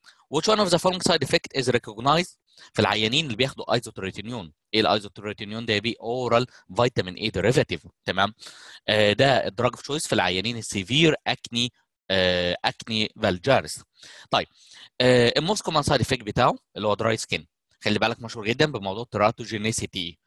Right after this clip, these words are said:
طيب، ايه من دول ما بيعملوش هايبرتنشن، تراتوجينيسيتي، نوز بليدنج، ديبريشن، ريس تراي، آه، تراي، آه، جليسراين؟ طبعًا كل دول صح ما عدا الهايبرتنشن. ما تنساش ان الموست كومن سايد افكت اوفر اول هو دراي سكين.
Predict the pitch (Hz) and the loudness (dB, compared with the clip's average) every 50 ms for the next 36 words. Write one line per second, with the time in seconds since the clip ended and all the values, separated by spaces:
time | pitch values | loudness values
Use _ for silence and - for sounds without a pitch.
0 | _ - 110 85 - _ _ _ _ - - - - - - - - - - 202 | _ -4 -2 -2 -2 _ _ _ _ -12 -8 -8 -8 -8 -12 -20 -4 0 2 4
1 | 247 240 - 185 156 135 135 147 151 147 127 101 101 104 95 92 95 95 101 117 | 4 4 4 2 2 0 -2 -2 0 0 0 0 2 0 0 -2 -4 -8 -8 -8
2 | 156 - - 151 113 98 95 95 - - 110 113 127 - 156 220 202 - _ - | -8 -6 -2 -2 -2 0 -2 -4 -4 -4 -6 -6 -4 -6 -8 -8 -8 -8 _ -2
3 | 101 101 104 - - 113 92 95 101 107 113 120 - 147 160 170 165 135 107 98 | 0 0 0 0 -4 -6 -6 -4 -4 -4 -4 -6 -4 -2 -2 -2 -2 -4 -6 -12
4 | 95 - 92 87 101 113 117 156 160 147 - 95 82 82 101 113 143 - - 123 | -12 -14 -10 -6 -4 -4 -4 -6 -6 -8 -8 -8 -8 -6 -6 -6 -4 -4 -4 -4
5 | 123 127 - - - - - 95 104 120 135 131 113 - - - _ - - 110 | -4 -6 -8 -16 -20 -14 -8 -2 0 2 2 2 2 0 -4 -12 _ -2 2 2
6 | 107 101 87 - - - - 92 92 90 87 87 85 82 80 - _ _ _ - | 2 2 0 -4 -10 -6 -2 0 2 2 2 0 -2 -4 -6 -10 _ _ _ -8
7 | 98 - - 107 104 101 90 82 - - _ _ - 95 92 82 92 92 - - | -8 -4 0 2 2 2 2 0 -4 -8 _ _ -2 -2 -2 -2 -4 -4 -4 0
8 | 107 113 135 151 143 139 139 - - - - - 151 147 117 110 - 123 117 104 | 2 4 4 4 4 0 -2 -8 -20 -8 -4 -2 0 0 -2 -2 -4 -8 -8 -8
9 | 95 98 95 - - 113 113 - - 95 87 92 95 90 82 87 87 82 92 92 | -8 -8 -10 -4 -2 -2 -2 -2 -2 -2 -2 0 -2 -2 -4 -6 -8 -10 -10 -8
10 | - 120 104 - - _ _ - - - - - - - 127 - 139 131 - 170 | -10 -10 -10 -12 -16 _ _ -20 -20 -20 -20 -10 -6 -4 -2 -2 -2 0 0 0
11 | 160 - 143 117 110 117 131 - - - 120 113 - 123 110 101 98 - 113 - | 0 0 -2 -4 -4 -6 -6 -8 -8 -6 -6 -2 0 0 0 0 -2 -4 -6 -8
12 | - 101 92 95 98 87 95 113 123 117 107 92 90 92 98 95 92 - - 151 | -10 -10 -8 -8 -6 -6 -6 -8 -8 -6 -6 -6 -2 0 0 0 0 0 0 -2
13 | 165 - | -2 -2